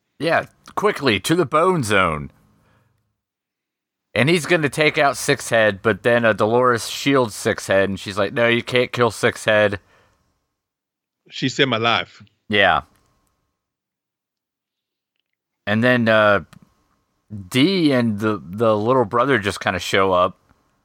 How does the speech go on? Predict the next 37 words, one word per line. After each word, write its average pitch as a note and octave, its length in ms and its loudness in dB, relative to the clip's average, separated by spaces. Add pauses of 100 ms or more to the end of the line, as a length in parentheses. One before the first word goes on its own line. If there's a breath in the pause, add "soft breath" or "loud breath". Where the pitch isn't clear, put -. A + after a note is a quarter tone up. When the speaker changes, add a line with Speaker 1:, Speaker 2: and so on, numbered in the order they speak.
(440)
Speaker 2:
Randomly, G2 460 -4
yeah. F2 200 -6 (1400)
Like, G3+ 120 -4
"Oh, B3+ 200 4
well, D3 100 4
you D#3+ 120 4
weren't A3 140 2
at F3 80 -2
the C#3 80 -6
farmhouse, C3 560 0
so D3 80 0
I C3+ 40 4
assume E3 260 -8
you C3+ 60 -6
must C#3 220 -6
be C#3+ 160 0
on B2+ 260 2
the A#2+ 160 -2
trail B2+ 440 0
to B2+ 240 -2
the A#2 220 0
Count's C3 380 -4
house, C3+ 400 -4
the B2 120 -4
Count's B2+ 260 -2
castle?" E3 540 -6 (1400)
Speaker 1:
Yeah, A2+ 360 2 (320 soft breath)
and, B2 240 0
uh, A2+ 280 2 (760)
the B2 180 0
brother, D3+ 760 0
the A#2+ 80 -8
little D#3+ 220 0
brother D3 360 0
shoots - 460 -4
at G#2 120 -12
Dan, G#2 460 0